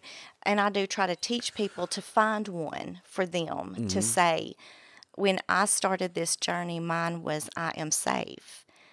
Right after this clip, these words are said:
Speaker 1: There's been times in my life I wasn't. And when I go to a new experience, I want to feel safe." So I would just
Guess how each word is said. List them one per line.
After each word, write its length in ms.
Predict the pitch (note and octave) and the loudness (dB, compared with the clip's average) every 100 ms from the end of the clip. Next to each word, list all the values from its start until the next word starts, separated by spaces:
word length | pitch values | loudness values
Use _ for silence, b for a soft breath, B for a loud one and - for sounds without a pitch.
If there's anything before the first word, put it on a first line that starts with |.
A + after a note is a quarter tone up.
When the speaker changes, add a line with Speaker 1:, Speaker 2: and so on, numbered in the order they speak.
| b b - | b b -2
Speaker 1:
There's 260 | F3 D#3 | 0 -2
been 220 | - E3 | -2 0
times 380 | E3 - F3+ E3+ | 0 4 4 4
in 80 | F3 | -2
my 80 | D#3+ | 0
life 300 | D#3+ D#3+ - | 0 -2 0
I 60 | |
wasn't. 760 | D#3+ E3 F3 F#3 - C#3 - - - | -2 2 0 0 -4 -4 -6 -8 -4
And 180 | E3+ | -2
when 140 | E3+ E3 | 0 0
I 80 | E3 | 0
go 180 | E3 | 0
to 160 | E3+ - | 0 -2
a 60 | E3 | -2
new 260 | E3 D#3+ | -2 -2
experience, 1040 | D3+ - - A3 C4 G3+ D#3+ D#3 - - - b b b | -4 -4 -2 0 0 -2 -2 -4 -6 -12 -12 b b b
I 80 | F3+ | 0
want 240 | F3 E3+ - | 2 2 -2
to 80 | |
feel 180 | E3+ D3+ | -4 -4
safe." 560 | - - C3+ - - - b b b | -2 0 0 -2 -10 -20 b b b
So 180 | - - | -4 2
I 120 | E3 | 4
would 220 | E3 E3+ D#3+ _ _ _ | 4 0 -4 _ _ _
just 440 | - G#3+ - - | -4 -2 0 -2